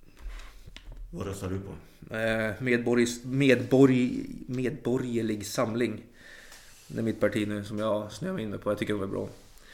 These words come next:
Speaker 2: Men jag hade skrivit en punkt här som jag tycker är extremt, alltså, viktigt att ta upp nu, alltså.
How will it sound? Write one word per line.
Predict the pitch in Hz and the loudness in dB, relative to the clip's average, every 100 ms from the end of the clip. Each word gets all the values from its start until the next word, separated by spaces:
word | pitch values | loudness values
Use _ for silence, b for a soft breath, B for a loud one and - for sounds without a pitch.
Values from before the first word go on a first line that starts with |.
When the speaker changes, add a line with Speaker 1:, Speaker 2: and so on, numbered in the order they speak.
| B B | B B
Speaker 2:
Men | 113 117 | 2 4
jag | 117 120 123 | 8 8 8
hade | 127 127 | 4 4
skrivit | - 143 131 | 4 6 6
en | |
punkt | 123 113 | 4 4
här | 110 | 4
som | 117 | 4
jag | 107 | 0
tycker | 113 117 | 2 4
är | 107 | 4
extremt, | 104 - 127 127 110 107 104 - - | 2 0 4 6 6 2 -6 -8 -2
alltså, | 104 107 | -2 0
viktigt | 104 104 113 | 0 0 -2
att | 101 | 0
ta | 113 | 0
upp | 107 107 | 0 0
nu, | 101 | -2
alltså. | 101 98 | -2 -2